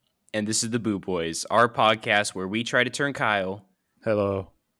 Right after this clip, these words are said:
Speaker 1: into a horror movie fan, one film at a time. And be warned, spoilers and spooks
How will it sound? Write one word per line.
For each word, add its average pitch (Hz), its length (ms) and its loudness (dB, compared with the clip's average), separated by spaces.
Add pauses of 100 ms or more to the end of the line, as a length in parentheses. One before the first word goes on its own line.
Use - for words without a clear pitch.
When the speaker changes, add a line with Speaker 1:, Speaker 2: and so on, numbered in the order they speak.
Speaker 1:
into 107 200 -4
a 123 60 0
horror 127 220 2
movie 110 260 0
fan, 98 540 -2
one 104 340 -2
film 98 500 -4
at 92 140 -4
a 104 60 -6
time. 85 440 -4
And 92 140 -8
be 135 120 4
warned, 143 540 -2 (520)
spoilers 120 720 -2
and 110 120 -6
spooks - 760 -6